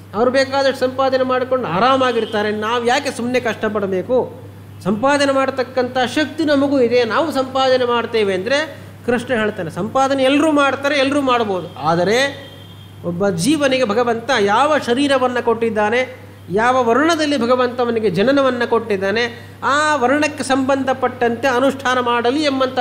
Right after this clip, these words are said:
ದೃಷ್ಟಿಯಿಂದ ಹೊರತು, ನಾವು ಯಾವುದೇ ವರ್ಣದಲ್ಲಿ ಹುಟ್ಟಿರಲಿ, ನಾವು ಏನು ಬೇಕಾದರೂ ಕೆಲಸವನ್ನು ಮಾಡ್ತೇವೆ ಅಂದರೆ ಅದು ಸರಿಯಲ್ಲ.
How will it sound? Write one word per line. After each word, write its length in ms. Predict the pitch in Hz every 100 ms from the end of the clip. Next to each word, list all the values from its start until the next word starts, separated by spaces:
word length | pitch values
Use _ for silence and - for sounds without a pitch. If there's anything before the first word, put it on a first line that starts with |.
| 240
ದೃಷ್ಟಿಯಿಂದ 380 | 226 - 208 208
ಹೊರತು, 540 | 175 170 165 160 - - - 147
ನಾವು 280 | 160 165 156
ಯಾವುದೇ 380 | 165 220 254
ವರ್ಣದಲ್ಲಿ 500 | 269 269 262 254 254
ಹುಟ್ಟಿರಲಿ, 320 | 233 233 247 269
ನಾವು 240 | 262 196
ಏನು 200 | 208 269
ಬೇಕಾದರೂ 500 | 285 277 277 262 262
ಕೆಲಸವನ್ನು 520 | 254 254 254 240 233
ಮಾಡ್ತೇವೆ 440 | 220 220 214 202 180
ಅಂದರೆ 380 | 240 269 - - - 185
ಅದು 140 | 240
ಸರಿಯಲ್ಲ. 480 | - 190 202 170